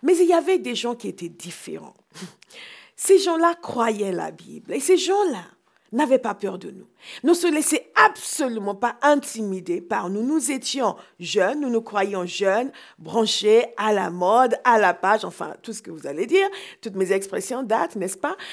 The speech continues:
Et, et nous étions les, des jeunes personnes de bonne famille qui avions tout l'avenir devant nous et Dieu ne faisait pas partie de l'équation. Mais il y avait un groupe de personnes qui connaissaient Dieu.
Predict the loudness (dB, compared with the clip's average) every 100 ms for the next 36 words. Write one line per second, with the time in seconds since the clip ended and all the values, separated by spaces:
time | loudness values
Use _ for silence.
0 | -14 -16 _ 2 2 2 -2 0 -2 -2
1 | -8 -14 -20 -6 2 6 6 6 2 0
2 | -6 0 2 2 2 2 2 -2 -2 0
3 | 2 2 0 -2 -2 0 0 -2 -2 2
4 | 2 2 -2 -2 -2 -6 -6 -6 -8 -10
5 | -8 -6 0 0 2 -2 -2 -2 -2 -4
6 | -6 -2 2 0 0 -2 -4 -4 -6 -6
7 | -10 -6 -6 -6 -8 -14 -18 -4 -2 -2
8 | 0 0 0 0 -4 -4 -2 -4 -6 -6
9 | -4 -2 -4 -6 -8 -8 -12 _ _ _
10 | _ _ -20 -20 -6 0 0 0 0 0
11 | 0 -2 -2 -6 -10 -10 -10 -12 -8 -8
12 | -8 -14 -20 _ -18 -14 -12 -12 -12 -12
13 | -14 -20 -20 -20